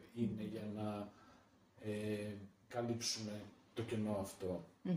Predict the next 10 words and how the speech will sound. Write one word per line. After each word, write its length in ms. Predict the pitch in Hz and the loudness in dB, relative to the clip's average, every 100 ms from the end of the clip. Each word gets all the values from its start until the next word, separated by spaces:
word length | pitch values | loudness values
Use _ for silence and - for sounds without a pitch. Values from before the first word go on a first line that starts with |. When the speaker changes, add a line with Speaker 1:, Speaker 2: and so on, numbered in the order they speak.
| 160 | 6
Speaker 1:
Δηλαδή, 360 | 180 185 127 | 6 8 8
έχω 160 | 127 123 | 6 4
την 140 | 127 | 4
αίσθηση 240 | 131 - 127 | 4 4 -4
ότι 80 | - | 0
πολλές 200 | 127 120 | 2 4
φορές 220 | 135 131 | 2 2
αυτό 220 | 120 135 131 - - | 0 -2 -2 -8 -4
το 80 | 117 | -2
κενό 680 | 113 113 113 117 123 135 | 2 4 6 8 8 8